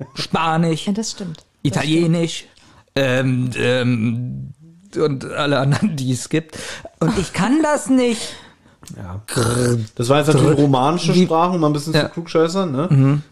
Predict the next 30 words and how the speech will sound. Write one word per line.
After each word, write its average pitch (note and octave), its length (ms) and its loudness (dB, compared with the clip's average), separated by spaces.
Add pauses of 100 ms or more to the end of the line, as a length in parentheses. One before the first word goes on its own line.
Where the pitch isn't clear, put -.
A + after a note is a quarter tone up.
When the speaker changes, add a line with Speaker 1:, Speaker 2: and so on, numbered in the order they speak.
(140)
Speaker 3:
Aber A2+ 580 -2
vielleicht C3 220 0
kannst C#3 180 0
du C#3+ 60 4
ja C3 40 4
Mandarin B2+ 460 2
oder B2 140 -2
so. A#2+ 160 -8 (120)
Speaker 2:
Aber D4+ 160 0
das G3 200 -2
rollende, A3 520 2 (220)
rollende G#3 240 2
Spanisch G3+ 360 -2
R F#3 360 -4 (640)
kann G3+ 180 0
man G3 160 0
üben G#3 380 4
mit, A#3 380 -2 (1160)
ähm, F3+ 280 -2
quasi F3 440 -2
Bruno G#3 440 0
brachte F#3 360 -6
braune E3+ 340 -2
Brötchen. A3+ 640 -4
Und F#3 140 0
dann E3+ 80 -2
sagt F3 220 -4
man E3+ 100 -2
aber D#3+ 180 -2
nicht E3 320 -8